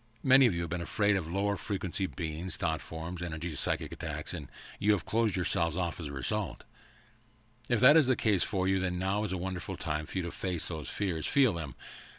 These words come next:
process them, and let yourselves receive. Let our higher frequency gifts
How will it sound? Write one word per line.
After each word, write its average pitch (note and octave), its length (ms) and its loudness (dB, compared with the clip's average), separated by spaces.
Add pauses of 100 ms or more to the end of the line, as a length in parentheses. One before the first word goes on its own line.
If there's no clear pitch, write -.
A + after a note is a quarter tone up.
process B2+ 420 4
them, E2+ 160 0
and F2 80 0
let G2 160 0
yourselves E2+ 340 0
receive. D2 540 -2 (920)
Let A2+ 200 4
our A2 140 4
higher G#2 340 2
frequency F#2+ 480 0
gifts D#2+ 360 -2